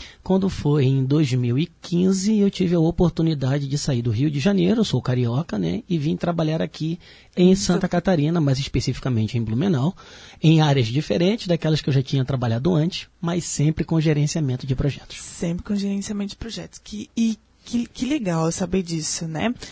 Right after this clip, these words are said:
Speaker 2: É, vim da administração, <clears throat> o que a gente tava conversando, né? O que, o que eu percebo vendo o teu currículo é que o gerenciamento de projetos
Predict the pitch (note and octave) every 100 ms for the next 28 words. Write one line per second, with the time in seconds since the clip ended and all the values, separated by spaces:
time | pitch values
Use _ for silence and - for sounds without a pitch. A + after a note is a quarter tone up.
0 | - - - - G#3 A3 A3 A3 G#3+ G#3
1 | - G3 G#3 D4 F#4+ D4 B3 B3 A3 A#3
2 | A#3 - A3 A3 - A3 G#3+ E4 - -
3 | A3+ - - G3+ G3 A3 - G#3+ A3+ -
4 | A#3 C4 - F#3+ F#3 G3 A#3+ B3+ - -
5 | B3+ A#3 D4+ D#4 - C4+ B3+ - A#3+ C#4
6 | A#3+ G3 G#3+ A3+ C4 C4+ B3+ - A3 A#3
7 | A#3+ A#3 A#3 B3+ - - - B3+ D4 E4+
8 | E4 C#4+ C#4+ C#4 - C4 B3 B3 A#3+ C4
9 | C#4+ C#4+ -